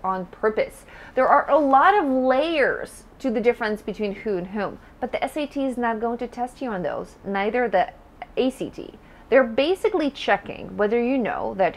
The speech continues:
who as a pronoun maps back to the subject, and whom as a, also a pronoun, but it maps back to the object. So one is a subject pronoun and another one is an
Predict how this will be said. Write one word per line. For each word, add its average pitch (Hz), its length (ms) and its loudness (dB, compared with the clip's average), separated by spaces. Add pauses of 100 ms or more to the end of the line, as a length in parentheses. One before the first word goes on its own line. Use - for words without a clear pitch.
(220)
who 160 360 0
as - 140 -6
a 190 60 -8
pronoun 175 580 -4 (300)
maps 202 400 0
back 185 380 6
to 247 100 -4
the 285 80 0
subject, 190 680 2 (240)
and 208 160 -2
whom 254 580 4 (200)
as 208 140 0
a, 208 80 -2 (100)
also 320 340 6
a 202 60 4
pronoun, 190 480 0
but 196 100 0
it 196 180 -2
maps 190 360 -2
back 185 300 4
to 196 120 -4
the 190 180 2 (140)
object. - 560 -6 (220)
So - 100 -4
one 196 300 0
is 277 100 -4
a 202 80 -2
subject 185 560 -2
pronoun 202 540 -4
and 226 120 -8
another 202 280 -8
one 190 160 -8
is 190 80 -10
an 185 100 -10